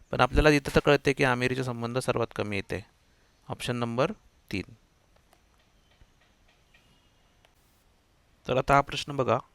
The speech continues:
हा प्रश्न काय म्हणतोय? दिलेल्या उदाहरणात तीन मांडण्यांचा अभ्यास करून प्रश्नचिन्हाच्या जागी काय येईल ते निवडा. त्यांनी काही नंबर्स दिलेत, त्यांचे संबंध दिलेत एकमेकांसोबतचे, तर ते सॉल्व्ह करून आपल्याला एक फायनल क्वेश्चन मार्क असलेली संख्या शोधायची आहे.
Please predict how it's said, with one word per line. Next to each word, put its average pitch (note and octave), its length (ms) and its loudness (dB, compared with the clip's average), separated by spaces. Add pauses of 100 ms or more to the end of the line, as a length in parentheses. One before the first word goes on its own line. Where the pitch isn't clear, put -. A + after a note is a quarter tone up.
हा B2+ 60 4
प्रश्न C#3+ 280 -4
काय D3+ 140 2
म्हणतोय? A2+ 340 -4 (800)
दिलेल्या D3 280 4
उदाहरणात C3 380 2 (140)
तीन D3 200 -2 (320)
मांडण्यांचा C3 560 2
अभ्यास A#2 280 2
करून A#2+ 200 -8
प्रश्नचिन्हाच्या A#2+ 640 -8
जागी A#2 240 0
काय A2 240 4
येईल A2 240 0
ते B2 60 0
निवडा. F#2+ 300 -4 (640)
त्यांनी A#2+ 200 -4
काही B2+ 260 4 (220)
नंबर्स B2 380 -2
दिलेत, G#2+ 240 -4 (240)
त्यांचे A#2+ 240 -4
संबंध A#2+ 400 -6
दिलेत A2 260 4
एकमेकांसोबतचे, G2+ 880 -6 (720)
तर - 40 -10 (120)
ते D3 200 4 (920)
सॉल्व्ह C3 240 0
करून C3+ 200 -2
आपल्याला B2 260 -2
एक D3+ 100 -6
फायनल A#2+ 380 -4
क्वेश्चन A#2+ 300 -8
मार्क A#2 300 -4
असलेली B2 300 -6
संख्या A#2 280 -6
शोधायची G2+ 400 -8
आहे. F2 100 -12